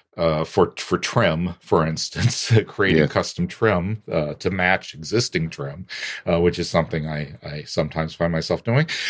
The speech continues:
Speaker 1: Um, and, um, which is different than, um,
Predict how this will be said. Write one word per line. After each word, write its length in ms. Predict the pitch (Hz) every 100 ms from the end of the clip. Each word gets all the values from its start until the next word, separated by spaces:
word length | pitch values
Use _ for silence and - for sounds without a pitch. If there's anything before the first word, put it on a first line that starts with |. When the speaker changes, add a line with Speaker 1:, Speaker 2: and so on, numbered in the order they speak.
| - 143 -
Speaker 1:
Um, 340 | 139 139 143 165
and, 460 | 156 160 156 143 -
um, 760 | 156 156 156 156 156 156 156 -
which 320 | 151 156 151 156
is 160 | 135
different 400 | - 143 143 131
than, 560 | 135 120 120 117 110 117
um, 520 | 113 110 104 104 98